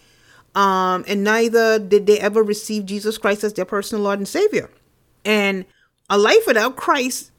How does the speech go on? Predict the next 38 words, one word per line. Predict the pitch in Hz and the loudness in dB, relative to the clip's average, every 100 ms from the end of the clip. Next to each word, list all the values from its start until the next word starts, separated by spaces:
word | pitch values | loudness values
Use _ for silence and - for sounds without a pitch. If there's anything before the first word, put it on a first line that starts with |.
| _ | _
you | 214 | 0
know, | 202 | 0
you | 214 | 0
can | 233 | 0
have | 233 339 | 0 0
the | 226 | 2
money, | 220 285 | 2 0
the | 269 | -4
prestige, | - 165 - 262 208 | -8 -10 -8 -10 -10
the | |
power, | - 214 247 247 | -4 0 2 2
and | 220 | 4
all | 277 339 370 339 | 4 4 2 0
the, | 311 247 208 | 2 0 -2
you | 214 | -2
know, | 220 | 0
those | 214 226 240 | 2 0 0
things | - 254 247 | -4 -6 -4
that | 202 - _ _ _ _ _ | -6 -6 _ _ _ _ _
we | 196 | -6
can | 240 202 | -4 -4
check | - 254 - | -2 -4 -2
off | 214 220 226 - | 2 2 2 -2
at | 185 180 - | -8 -8 -8
the | 190 180 175 165 _ - | -10 -10 -10 -14 _ -12
world's | 160 208 226 226 226 233 220 - _ _ _ | 0 2 4 2 2 0 -6 -16 _ _ _
list | 170 190 226 226 - - | -8 4 4 4 -6 -8
of | 196 196 185 | -4 -2 -4
success, | - - 214 - - 277 - - - - | -6 -10 -8 -8 -4 -4 -4 -8 -12 -2
things | 247 240 | -2 0
of | 220 | -4
success. | - 190 - 339 294 277 - - - - _ - _ _ | -4 -10 -6 -4 -4 -8 -12 -16 -20 -20 _ -20 _ _
If | 240 226 | -4 -2
you | 233 320 370 | 0 2 2
don't | 254 240 - | 2 -2 -4
have | 240 214 - | -4 -4 -4
Christ, | - 294 185 202 - | 0 2 0 -4 -4
if | 190 185 | -4 -4